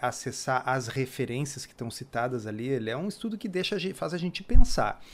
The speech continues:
né? Ah, eu, eu acho que o, ah, e-, ele, ele, ele, vamos dizer, entra forte em algumas coisas que, inclusive, ah, são tidas assim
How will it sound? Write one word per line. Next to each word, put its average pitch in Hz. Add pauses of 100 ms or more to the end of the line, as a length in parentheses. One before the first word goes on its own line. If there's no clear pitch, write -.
(360)
né? 131 (400)
Ah, 123
eu, 131
eu 127
acho 147
que 151
o, 127 (520)
ah, 117 (580)
e-, 143 (180)
ele, 143
ele, 131
ele, 117 (340)
vamos 131
dizer, 131
entra 165
forte 131
em 113
algumas 135
coisas 151
que, 156
inclusive, 143 (460)
ah, 123
são 165
tidas 160
assim 123